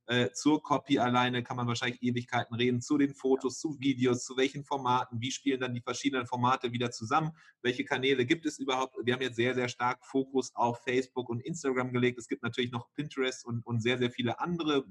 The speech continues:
LinkedIn zum Beispiel, auch ein sehr großes Hype-Thema aktuell.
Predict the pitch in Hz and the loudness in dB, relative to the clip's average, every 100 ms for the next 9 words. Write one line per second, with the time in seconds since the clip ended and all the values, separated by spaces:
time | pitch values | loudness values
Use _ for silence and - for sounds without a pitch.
0 | - - 131 147 135 135 131 135 123 120 | -10 -8 -4 -2 0 -2 -2 -4 -2 -2
1 | - 123 147 131 117 127 123 127 - - | 0 0 0 -4 -2 -2 0 -4 -4 -2
2 | 123 123 - 127 120 120 - 120 123 | -2 0 -2 -2 -2 -2 -2 2 2